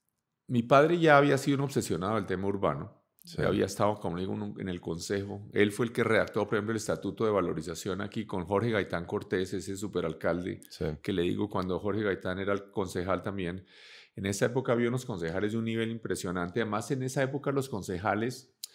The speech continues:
Speaker 1: como en muchos países civilizados del mundo, como en los países escandinavos, por ejemplo, no eran de tiempo completo, ni tenían sueldo.
Speaker 2: Mm.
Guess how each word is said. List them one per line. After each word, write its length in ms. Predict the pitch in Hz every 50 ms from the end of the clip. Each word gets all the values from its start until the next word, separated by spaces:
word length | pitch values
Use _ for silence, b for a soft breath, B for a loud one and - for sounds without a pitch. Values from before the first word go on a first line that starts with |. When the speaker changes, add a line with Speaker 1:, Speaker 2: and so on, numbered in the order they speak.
| B B B B
Speaker 1:
como 280 | - 127 110 98 98 95
en 120 | 101 104
muchos 320 | 110 120 120 - 180 160
países 360 | - - 113 107 - 135 139 131
civilizados 500 | 139 113 98 95 90 - 104 95 104 101
del 160 | 113 117 123
mundo, 580 | 135 143 135 113 98 90 92 95 113 - - _ _ _ _ _ _ _ _ _ _ _ _ _ _ _ _ _ _ _
como 240 | - 104 95 92 90
en 80 | 87
los 100 | 90 92 -
países 400 | 101 92 90 - 123 117 - -
escandinavos, 800 | 101 95 - - 95 82 85 90 92 92 92 90 95 107 107 -
por 140 | 113 95
ejemplo, 480 | 90 92 82 78 85 90 98 101 104 - b b b b b b b _
no 100 | - 104
eran 140 | 107 131 127
de 100 | 123 113
tiempo 280 | - 107 98 107 123
completo, 420 | 120 98 82 80 127 151 - - 98
ni 100 | 90 87
tenían 300 | 85 90 87 90 95 104
sueldo. 480 | - - 156 147 120 95 73 - - - -
Speaker 2:
Mm. 560 | - 92 98 101 101 101 101 104 101 104